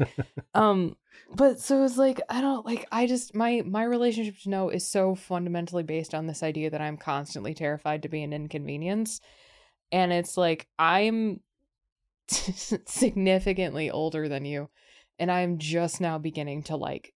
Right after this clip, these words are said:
Speaker 2: consider the, the idea, consider the idea that I, I might not be an inconvenience if I don't do things that I don't wanna do sometimes.
Speaker 1: Well, well
Speaker 2: That's, that's what I,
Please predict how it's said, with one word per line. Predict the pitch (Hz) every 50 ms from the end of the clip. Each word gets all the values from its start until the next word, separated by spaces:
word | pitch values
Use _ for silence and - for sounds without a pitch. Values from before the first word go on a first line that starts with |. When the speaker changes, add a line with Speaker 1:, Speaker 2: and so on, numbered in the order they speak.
| _ _ _ _ _ _ _ _ _ _
Speaker 2:
consider | - - - 175 175 165 - - - - - 175 165 170 165 165 156 156 156 156 - - - 147
the, | 175 180 180 - - 156
the | - 170 156 151
idea, | 143 151 151 143 143 147 156 180 175 170 165 143 110 101 85 82 - _ _ _ _ _ _ _ _ _ _ _
consider | - 196 185 185 - - 165 233 226 202
the | 185 190 165
idea | 151 147 143 147 98 95 92
that | 87 87 87
I, | 82 90 73 71 -
I | - 143 143
might | 143 151 139 - - 123 - - _
not | - 156 156 151 143 123 117 -
be | 135 135
an | 131
inconvenience | 131 135 131 127 - 135 127 117 131 139 131 135 135 - - - -
if | - - -
I | 123 - - 131 - - -
don't | - 135 131 135 135 - -
do | - 131 135 -
things | - - - 98 101 113 - -
that | - 90
I | 95 117
don't | 123 127 113 110 117 -
wanna | - 131 131 127
do | 131 135 120 123 117 131
sometimes. | - - 98 147 165 170 170 165 165 165 170 170 175 - - - _ _ _ _ _ _ _ _ _ _ _ _ _ _ _ _ _ _ - _ _ _ _ _ _ _ - - - - - - -
Speaker 1:
Well, | - - 196 214 233 202 208 - 175
well |
Speaker 2:
That's, | 180 160 156 180 - - - - -
that's | 139 120 117 123 - - - - 135 110
what | - 147 113 98
I, | 107 113